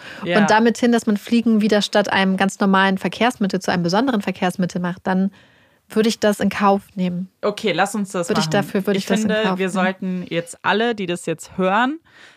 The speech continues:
Speaker 1: gemeinschaftlich entscheiden wir jetzt, Fliegen ist was ganz Besonderes. Wir machen das nur, wenn's halt notwendig ist. Und dann zelebrieren wir es aber richtig und klatschen.
Speaker 2: Ja.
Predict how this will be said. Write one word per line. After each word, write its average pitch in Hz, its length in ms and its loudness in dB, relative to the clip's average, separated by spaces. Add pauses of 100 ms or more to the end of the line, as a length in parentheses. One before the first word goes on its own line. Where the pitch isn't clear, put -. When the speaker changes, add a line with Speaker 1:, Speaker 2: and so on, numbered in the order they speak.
(180)
Speaker 1:
gemeinschaftlich 208 720 -2
entscheiden 180 480 -2
wir 196 100 -2
jetzt, 190 200 -4
Fliegen 190 300 -6
ist 180 140 -10
was 160 200 -6
ganz 214 280 0
Besonderes. 220 720 -4
Wir 190 80 -4
machen 185 600 -2
das 170 220 -8
nur, 208 400 0
wenn's 180 320 -10 (380)
halt 185 200 -4
notwendig 185 640 -4
ist. 220 280 -6
Und 180 220 -2
dann 202 500 0 (460)
zelebrieren 190 500 -4
wir 180 40 -4
es 180 80 -6
aber 156 240 -4
richtig 254 720 -6 (500)
und 196 200 -4
klatschen. - 760 -8 (440)
Speaker 2:
Ja. 202 280 0